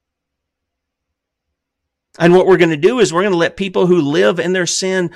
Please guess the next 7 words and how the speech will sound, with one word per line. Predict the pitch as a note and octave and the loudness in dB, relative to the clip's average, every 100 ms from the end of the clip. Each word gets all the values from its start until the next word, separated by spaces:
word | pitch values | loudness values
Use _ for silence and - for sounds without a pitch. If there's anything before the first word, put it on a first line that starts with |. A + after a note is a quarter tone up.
| - - | -14 -6
openly | D3 G3+ G3+ C#3+ A#2 A2 F3 _ _ _ _ _ _ _ | -4 -2 -2 -2 -2 -4 -8 _ _ _ _ _ _ _
and | E3 D#3+ D3 | -4 -4 -2
promote | D3+ C#3+ D3+ F#3 | -2 0 2 2
it | F3 - | 2 0
openly | D3+ F#3+ F#3+ D3+ C#3+ C#3+ - | -2 0 -2 -4 -4 -6 -6
and | C3+ B2 - | -6 -6 -8
proudly, | - D3 A3 A#3 B2 B2 F#3 | -4 -2 0 -2 -4 -8 -8